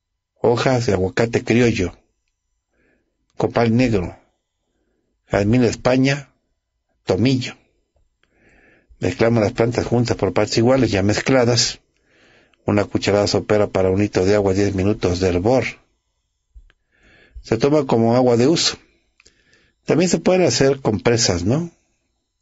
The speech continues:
Ya sabemos que es mojar un trapo absorbente, como una toalla de manos, por ejemplo,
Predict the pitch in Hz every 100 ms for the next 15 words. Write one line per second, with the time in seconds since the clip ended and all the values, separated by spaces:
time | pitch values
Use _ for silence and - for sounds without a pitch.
0 | _ _ _ _ _ _ 104 107 110 107
1 | - 107 104 110 104 101 110 110 117 110
2 | 90 90 98 - 110 107 139 117 127 131
3 | 135 _ _ _ _ _ - 107 107 101
4 | 104 104 101 104 113 104 - 113 107 127
5 | - 107